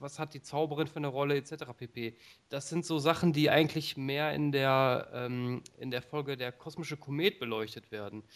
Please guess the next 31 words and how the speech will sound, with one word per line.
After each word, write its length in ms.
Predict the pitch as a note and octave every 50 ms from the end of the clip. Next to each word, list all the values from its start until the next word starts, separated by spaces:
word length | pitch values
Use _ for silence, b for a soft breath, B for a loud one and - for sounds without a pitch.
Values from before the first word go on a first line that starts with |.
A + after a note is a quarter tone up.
| b b b b b
In 180 | - B2+ B2+
der 260 | A#2+ B2+ B2+ B2+ B2 -
Folge 360 | - - C#3+ C#3+ C3+ C#3 C3+
Der 240 | B2 A#2+ B2+ B2 A#2+
Diamant 420 | B2+ B2+ B2 C3+ C#3 D3+ D3+ -
des 100 | - -
Verschwindens 800 | - C3 - - - F3+ G#3+ A3+ F3+ C3+ C#3 B2+ - - _ _
geht 520 | - C#3 D3+ E3 F3 F3 - - - _ -
der 120 | C#3 B2
Autor 280 | A2 D3 E3+ - - C#3
eigentlich 220 | C#3+ C#3+ C3 -
mehr 260 | D3 C#3+ D3 D#3 E3+
so 120 | D3+ D3 D3
auf 120 | C#3+ -
die 100 | - D3+
Charaktere 720 | - - D3 C3 C3+ - _ - - D3 D3+ D#3 C3 B2 G#2
ein. 280 | F#2+ G#2 G#2 G#2+ G#2+ G#2+ G#2+ b b b b
Also 220 | b B2 B2 C3+ B2+
der, 240 | B2+ C3+ C3 A2+ D2 C#2+ D2 - - E2 G#2
ähm, 240 | B2+ C3 C3 C3 -
um, 240 | B2+ B2+ C3+ C3
um 120 | B2+ C3 C3
da 100 | B2+ C3
diese 260 | B2 B2+ A#2 A#2+ A2+
Werbeeinlage, 760 | C3 C#3 D3+ D3 C3 G#2+ G#2 A2+ A2+ A2 G#2+ G#2+ A2 A2+ A2+
sag 140 | A#2 A2 G#2+
ich 80 | A#2
jetzt 160 | A#2+ A#2 -
mal 160 | A#2+ A#2 A#2 A2+
so, 240 | A#2 A#2 A#2 A#2
so 260 | A2+ A2+ A2+ A2+ A2